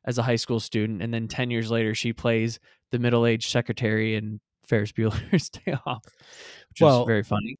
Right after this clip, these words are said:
Speaker 2: to be fair, I don't think any of these people were actual, like, high school age at the time.
Speaker 1: Oh, no.
Speaker 2: Uh, like,
Speaker 1: No.
Speaker 2: Sissy Spacek,
Speaker 1: Most
Speaker 2: I
Speaker 1: of
Speaker 2: think,
Speaker 1: them
Speaker 2: was in
Speaker 1: are,
Speaker 2: her
Speaker 1: uh, most of them are at
Speaker 2: thirties.
Speaker 1: least thirty.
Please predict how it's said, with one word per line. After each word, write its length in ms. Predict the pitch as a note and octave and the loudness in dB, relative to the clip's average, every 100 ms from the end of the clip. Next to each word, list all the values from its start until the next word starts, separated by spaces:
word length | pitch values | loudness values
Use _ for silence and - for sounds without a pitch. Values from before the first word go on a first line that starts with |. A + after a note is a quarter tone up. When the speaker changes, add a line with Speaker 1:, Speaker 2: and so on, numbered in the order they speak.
| - | 6
Speaker 2:
to 80 | G3+ | 8
be 120 | F3+ | 8
fair, 500 | - D3 C3 A#2+ - - | 10 10 10 8 2 0
I 120 | C3 | 6
don't 180 | C3+ C3+ | 6 6
think 280 | C#3+ B2 - | 4 2 2
any 200 | B2 A#2+ | 4 4
of 100 | G2 | 4
these 240 | A2 G#2+ | 2 2
people 380 | - A#2+ G#2+ G#2+ | 0 0 4 4
were 300 | G#2 G2+ - _ _ - | 2 -2 -10 _ _ -8
actual, 840 | A#2 G#2+ - - G#2+ G2+ G2 F#2+ - | -4 -4 -4 -2 0 0 -2 -4 -6
like, 160 | G#2 - | -6 -4
high 180 | A2 | -2
school 340 | G#2+ - G2+ G2 | -2 -2 -2 -2
age 260 | G2 F#2+ | -4 -4
at 80 | - | -8
the 80 | - | -8
time. 440 | - G2 F2+ F2+ G#2 | -6 -4 -4 -6 -2
Speaker 1:
Oh, 60 | C3 | 0
no. 120 | A2+ | -2
Speaker 2:
Uh, 140 | G#2 - _ _ _ - | -6 -14 _ _ _ -8
like, 120 | - | 0
Speaker 1:
No. 40 | E3 | 2
Speaker 2:
Sissy 140 | D#3 D3+ | 4 2
Spacek, 300 | - C3+ - | 4 6 8
Speaker 1:
Most 100 | F#3+ | 8
Speaker 2:
I 40 | A#2+ | 8
Speaker 1:
of 60 | |
Speaker 2:
think, 140 | F#3 E3+ | 6 6
Speaker 1:
them 80 | |
Speaker 2:
was 140 | D3 C3+ | 6 8
in 60 | B2+ | 6
Speaker 1:
are, 20 | |
Speaker 2:
her 100 | B2 | 4
Speaker 1:
uh, 40 | A#2+ | 8
most 140 | F#3+ A3+ | 8 8
of 60 | G3+ | 6
them 40 | |
are 100 | E3+ | 6
at 60 | C#3+ | 6
Speaker 2:
thirties. 160 | B2 | 6
Speaker 1:
least 220 | C3+ B2 - G#2 | 2 0 -6 -8
thirty. 300 | F#2+ B2 | -8 -10